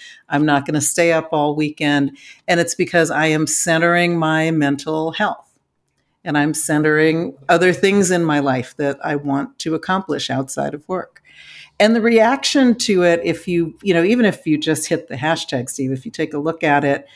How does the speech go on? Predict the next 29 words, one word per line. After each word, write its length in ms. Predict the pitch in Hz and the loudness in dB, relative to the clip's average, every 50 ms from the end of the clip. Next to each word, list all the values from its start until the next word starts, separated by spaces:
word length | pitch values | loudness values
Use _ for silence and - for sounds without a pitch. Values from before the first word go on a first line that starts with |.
| - _ _ | -20 _ _
you'll 280 | - 185 202 240 233 226 | -2 2 4 4 4 4
see 380 | 233 - - - 233 214 196 175 | 2 0 0 2 4 4 4 4
the 140 | 151 160 | 2 2
two 260 | 170 - - - 180 156 | 0 0 -2 -2 -2 -2
camps 520 | - - 175 151 131 139 - - - - | -2 -2 0 0 0 -2 -4 -6 -6 -6
form 500 | - - - - 156 151 147 143 139 143 | -8 -10 -8 -6 -4 -2 -2 -2 -2 -2
right 160 | 135 131 127 | -2 -2 -4
away, 340 | 131 123 120 117 117 - - - - - | -4 -6 -6 -6 -8 -12 -16 -20 -12 -6
right? 260 | 147 139 139 139 139 | -4 -2 -2 -2 -2
There's 360 | - 151 151 147 139 147 147 | 0 0 0 0 0 -2 -2
the, 340 | 156 151 151 147 147 147 - - - - _ - | 0 2 2 2 2 0 -4 -10 -20 -20 _ -4
"I 140 | - 151 160 | -2 0 0
am 180 | 170 175 180 - | 0 0 0 0
taking 320 | - 190 185 - 190 180 | 0 0 0 0 -2 -2
care 180 | - 196 180 175 | 0 0 0 0
of 60 | 170 | 0
myself 460 | 170 165 160 - - 156 156 156 - | 0 -2 -2 -2 -4 -4 -4 -4 -6
and 100 | 160 151 | -6 -4
putting 260 | - 165 160 156 156 | -2 -2 0 0 0
me 140 | 151 151 147 | 0 -2 -2
first" 380 | 143 - 196 202 190 - - - | -2 -2 -2 -2 -2 -2 -4 -6
camp. 320 | 202 185 175 170 160 - | -4 -4 -2 -4 -4 -6
And 180 | - 165 160 160 | -6 -4 -2 -2
then 200 | 160 160 160 160 | 0 0 0 0
there's 400 | 156 156 156 156 151 147 - - | 0 0 0 0 -2 -4 -4 -2
the, 340 | 160 151 147 147 143 139 - - - - _ _ | 0 2 2 2 2 0 -6 -14 -20 -20 _ _
"You're 440 | - 170 170 170 165 165 165 160 160 | -2 2 4 6 6 6 6 4 4
lazy, 640 | 151 160 160 165 165 170 170 170 156 156 170 165 160 | 4 4 2 4 4 4 4 4 4 4 4 4 4
entitled, 1080 | 156 160 147 - - 170 156 156 156 156 151 147 147 143 143 139 135 135 135 131 - | 4 2 0 0 0 0 2 2 4 4 4 4 4 4 4 4 2 2 0 -4 -8